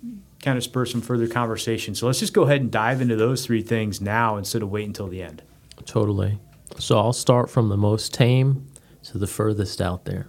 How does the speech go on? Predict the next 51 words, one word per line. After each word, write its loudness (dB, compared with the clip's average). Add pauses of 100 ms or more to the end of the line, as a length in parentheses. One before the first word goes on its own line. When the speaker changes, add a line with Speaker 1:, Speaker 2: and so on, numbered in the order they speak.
Speaker 1:
All 2
right, 2
and 4
these, 4
these 2
are, 4 (420)
<laughs> -20
there 6
was 2
no 8
context 2
given. 6
They 4
could 4
be 6
on 6
any 6
subject, 2
right? 4
They 2
could 0
be 4
on 0
business, 2
transition, 0
fitness, 0 (300)
health, 2
whatever. 4
Avery 2
has 0
no, 4
Speaker 2:
<laughs> 2
Speaker 1:
no 8
boundaries, 6
so 0
we 4
have 2
no 8
idea 6
what 4
Avery's 2
about 0
to -6
throw 0
out 0
here -4
for -8
us. -12 (280)
Speaker 2:
All 0
right, 0
so 4